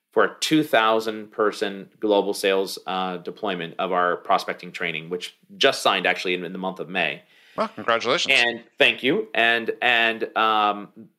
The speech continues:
Speaker 1: if I were to message the, uh, C S O on email, inevitably, I always, always, always receive a one-word answer back. But if I message him through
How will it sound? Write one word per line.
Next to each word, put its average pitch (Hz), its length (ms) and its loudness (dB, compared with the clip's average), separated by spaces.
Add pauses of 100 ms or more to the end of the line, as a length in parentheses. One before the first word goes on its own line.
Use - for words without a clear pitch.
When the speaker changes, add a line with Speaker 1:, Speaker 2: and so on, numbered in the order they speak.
(280)
Speaker 1:
if 139 200 4
I 139 160 6
were 165 140 2
to - 180 -2
message 135 560 -2
the, 113 400 2 (220)
uh, 98 300 0
C - 360 0
S 113 300 0
O 87 380 -4 (420)
on 104 260 2
email, 139 520 2
inevitably, 85 800 -2 (320)
I - 180 -2 (100)
always, 123 400 4
always, 110 380 2 (120)
always 101 380 2
receive 98 380 -4
a 92 60 -4
one-word 90 400 -2
answer 82 300 -6
back. 58 340 -10 (1200)
But 135 120 8
if 127 140 2
I 117 200 4
message 127 480 -2
him 113 260 -4
through 107 540 2